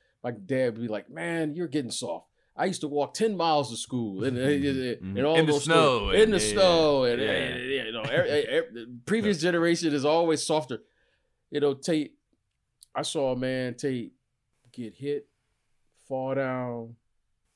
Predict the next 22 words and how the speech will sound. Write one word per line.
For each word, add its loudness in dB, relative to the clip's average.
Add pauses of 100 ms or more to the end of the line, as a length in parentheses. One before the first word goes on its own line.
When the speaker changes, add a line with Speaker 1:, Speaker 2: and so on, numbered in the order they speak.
Speaker 1:
play -8
the -8
game -6 (180)
in -10
a -10
way, -8
pl-, -20 (100)
Tate, -8
that -6
I've -4
never -6
seen. -10 (920)
Speaker 2:
Mm-hmm. -16 (160)
Speaker 1:
But -4 (160)
throughout -2
all -2
that, -2
Tate, -6
no -6
matter -6
what -6
happened, -8